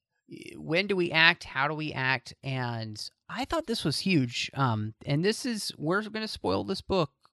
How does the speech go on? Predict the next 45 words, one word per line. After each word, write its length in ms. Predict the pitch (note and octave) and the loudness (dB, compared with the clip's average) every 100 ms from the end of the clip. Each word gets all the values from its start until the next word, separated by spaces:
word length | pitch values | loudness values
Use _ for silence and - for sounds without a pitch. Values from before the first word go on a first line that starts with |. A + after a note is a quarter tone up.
| _ | _
so 140 | - A#2+ | -12 -8
if 60 | |
you 60 | B2+ | -6
haven't 100 | C#3 | -6
talked 220 | D3+ D3 | -6 -4
about 200 | - A2 | 0 2
it, 160 | A2 - | 0 -4
you, 300 | A#2+ A#2 A2+ | -4 -4 -4
you 80 | B2 | -2
haven't 180 | B2+ C#3+ | -2 2
read 180 | D#3 A#2+ | 2 2
it, 160 | G#2 - _ _ - | -2 -10 _ _ -10
don't, 260 | B2+ B2 B2 | -6 -4 -2
don't 180 | C#3 | -2
listen 300 | D3+ D#3+ B2 | 0 0 0
yet. 260 | A2+ F#2+ - - _ _ _ _ _ _ _ _ - | -2 -6 -8 -18 _ _ _ _ _ _ _ _ -10
You 100 | E3+ | -4
know, 180 | D#3+ - - | -4 -6 -14
uh, 500 | B2 - - - C#3+ | -16 -16 -18 -14 -8
I, 180 | - G3 - | 0 0 2
I 140 | G3 | 0
thought 280 | A3+ B3 - | 6 6 6
one 160 | G3 G3+ | 4 4
of 60 | |
the 80 | F#3 | 6
most 200 | F#3 F3+ | 6 6
interesting 340 | F3 - D3+ C#3 | 4 2 0 2
conversations 600 | C#3+ C3 C#3+ C3 B2+ A2+ | 2 0 -2 -2 -4 -6
in 60 | |
the 60 | A2+ | -6
book 160 | A#2 - | -6 -2
was 240 | A#2+ A#2 | -2 -2
Olivia 640 | C3 B2+ C3 C3+ B2+ B2 - | -4 -2 0 0 0 -2 -2
and 180 | A#2+ A2 | -6 -2
Tucker 500 | C3+ B2+ A2 G#2+ - _ _ | 0 2 0 -2 -6 _ _
at 160 | A#2+ - | -4 -2
the, 160 | G2+ _ _ C#3 - _ | -8 _ _ -20 -20 _
towards 380 | - G3 A#3 E3 | 0 2 2 0
the 180 | C3 A#2 | -4 -2
end, 460 | A2+ G2 - - - _ | -2 -4 -12 -18 -20 _
having 320 | - C#3+ D3 | -4 0 0
this 180 | C3+ A#2+ | 0 -4
huge 300 | - C3+ B2+ | -4 -6 -4
conversation 560 | - B2 A2+ B2+ A#2+ A#2+ | -4 -4 -2 -2 -2 -2
about 260 | A2+ A2 | -4 -6